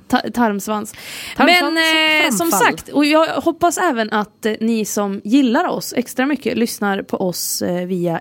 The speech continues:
Speaker 1: Acast.
Speaker 2: Där vi numera finns.
Speaker 1: Ja, exakt. Så det är bara att ladda ner appen och så
Speaker 2: <clears throat>
Speaker 1: lyssnar ni på oss där istället. Det är ungefär som, eh,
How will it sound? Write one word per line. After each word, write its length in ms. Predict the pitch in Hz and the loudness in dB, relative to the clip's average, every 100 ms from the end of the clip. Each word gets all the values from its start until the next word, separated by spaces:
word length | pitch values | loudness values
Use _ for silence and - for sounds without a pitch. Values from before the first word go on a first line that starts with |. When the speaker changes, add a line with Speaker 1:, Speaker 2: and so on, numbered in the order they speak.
| - | 0
Speaker 1:
Acast. 840 | 196 175 - - - - - - - | 0 0 -6 -8 -6 -6 -4 -6 -4
Speaker 2:
Där 140 | 190 220 | 2 4
vi 120 | 226 | 4
numera 340 | 214 202 185 | 2 2 0
finns. 760 | 180 - 370 254 165 - 226 185 | 0 0 2 2 0 0 0 4
Speaker 1:
Ja, 220 | 381 254 | 4 4
exakt. 320 | 262 - - | 2 0 0
Så 60 | 294 | 2
det 60 | |
är 20 | 349 | 2
bara 80 | |
att 60 | 339 | 4
ladda 180 | 277 254 | 2 2
ner 140 | 247 | 2
appen 260 | 226 220 233 | 2 2 0
och 60 | 240 | 2
så 80 | |
Speaker 2:
<clears throat> 100 | 226 | 2
Speaker 1:
lyssnar 160 | 302 240 | 2 0
ni 100 | 226 | 0
på 100 | 226 | 0
oss 100 | 202 | 0
där 160 | - 190 | 2 0
istället. 340 | 190 208 240 | 0 0 0
Det 60 | 254 | 0
är 40 | |
ungefär 300 | 262 240 208 | 0 0 0
som, 380 | 190 190 180 175 | 0 -2 -2 -2
eh, 400 | 175 185 - - | -2 -2 -2 -4